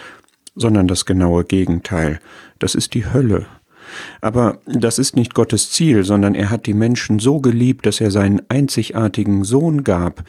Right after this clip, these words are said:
damit jeder, der an den glaubt, nicht verloren geht, sondern ewiges Leben hat,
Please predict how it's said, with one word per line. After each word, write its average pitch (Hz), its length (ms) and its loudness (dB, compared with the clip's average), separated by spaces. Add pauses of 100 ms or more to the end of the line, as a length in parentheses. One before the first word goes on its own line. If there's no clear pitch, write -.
(300)
damit 110 280 2
jeder, 135 260 4
der 107 200 0
an 101 240 0
den 139 300 2
glaubt, 123 500 0 (340)
nicht 110 280 0
verloren 120 520 2
geht, 87 360 -2 (260)
sondern 98 360 2
ewiges 95 540 0
Leben 120 440 2
hat, - 300 -6